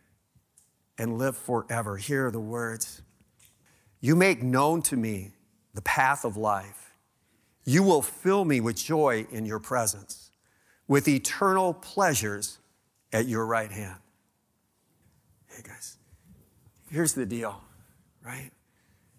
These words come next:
The, the issue isn't Jesus' resurrection, right? Jesus is alive.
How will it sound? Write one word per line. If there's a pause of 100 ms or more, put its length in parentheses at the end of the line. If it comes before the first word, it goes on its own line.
(300)
The,
the
issue
isn't
Jesus'
resurrection, (920)
right?
Jesus
is
alive.